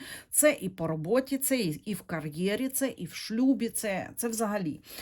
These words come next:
У когось відкриваються, наприклад, е, можливості кудись переїхати,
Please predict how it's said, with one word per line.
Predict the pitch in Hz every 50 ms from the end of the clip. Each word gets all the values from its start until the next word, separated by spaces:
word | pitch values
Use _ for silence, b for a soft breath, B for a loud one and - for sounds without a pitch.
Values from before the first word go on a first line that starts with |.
| B B B
У | 220 -
когось | - 285 320 330 330 269 233
відкриваються, | 240 233 - - 202 208 196 190 214 247 262 277 269 - - 240
наприклад, | 208 190 185 - 226 233 233 - 233 233 240 233 - - - b b b b b b - -
е, | 180 180 185 185
можливості | 190 196 208 196 190 202 233 233 254 233 - - -
кудись | - 190 175 170 196 190 -
переїхати, | - 220 214 214 220 185 165 165 165 151 - - 120 113 - 135